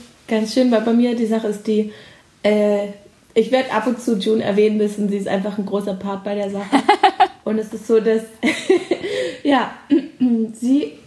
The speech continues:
Speaker 1: ist ja schon viel, viel länger dabei. Ich glaub, sie macht das seit acht Jahren oder so.
Speaker 2: Man sagt,
Speaker 1: Und war
Speaker 2: vielleicht
Speaker 1: auch
Speaker 2: sollten
Speaker 1: schon
Speaker 2: wir dazu noch
Speaker 1: Filterkaffeetrinkerin.
Speaker 2: sagen, du bist dreiundzwanzig?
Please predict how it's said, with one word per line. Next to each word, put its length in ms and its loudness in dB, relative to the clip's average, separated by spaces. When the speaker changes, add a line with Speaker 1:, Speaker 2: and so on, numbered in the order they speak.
Speaker 1:
ist 180 2
ja 140 0
schon 180 0
viel, 200 -2
viel 120 -2
länger 220 0
dabei. 220 2
Ich 80 -2
glaub, 140 -4
sie 80 0
macht 120 -2
das 80 -4
seit 200 -2
acht 260 -4
Jahren 260 0
oder 260 0
so. 220 -2
Speaker 2:
Man 260 0
sagt, 340 0
Speaker 1:
Und 240 0
war 100 4
Speaker 2:
vielleicht 140 4
Speaker 1:
auch 60 0
Speaker 2:
sollten 160 4
Speaker 1:
schon 60 0
Speaker 2:
wir 80 4
dazu 280 2
noch 200 2
Speaker 1:
Filterkaffeetrinkerin. 320 0
Speaker 2:
sagen, 120 -2
du 80 -6
bist 340 -8
dreiundzwanzig? 1400 -6